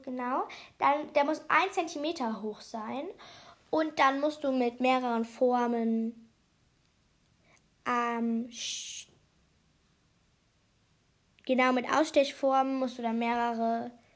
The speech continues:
ja, äh, Formen ausstechen, genau, also ja. Und dann Tipp, du hast, ach so, ja, Tipp. Ach so, der kommt noch nicht.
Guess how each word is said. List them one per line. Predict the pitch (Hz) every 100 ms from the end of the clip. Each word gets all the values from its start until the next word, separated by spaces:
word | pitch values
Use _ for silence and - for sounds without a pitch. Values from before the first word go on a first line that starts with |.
| _ _ _ _ _ _ _ _ _ _ _ -
ja, | 233 233 220 220 - _
äh, | 240 220 226 262 - _ _ _ _ _ _ _ _ _ _ _ _ - -
Formen | 233 240 247 262
ausstechen, | 233 240 - 240 226 - 254
genau, | 240 226 226 233
also | 233 233
ja. | 226 214 226 320 - - - - -
Und | 269 247
dann | 240 233
Tipp, | 339 339
du | 277
hast, | 247 247 - _ _ _ _ _ _ _ _ _ _ _ _ _ -
ach | - 294
so, | - 294
ja, | 247 220 - -
Tipp. | - 370 392 - - _ _ _ _ _ _ _ _ _ _ - _ _ _ _ -
Ach | - 339
so, | 349
der | 311 285
kommt | 269 247
noch |
nicht. | 226 -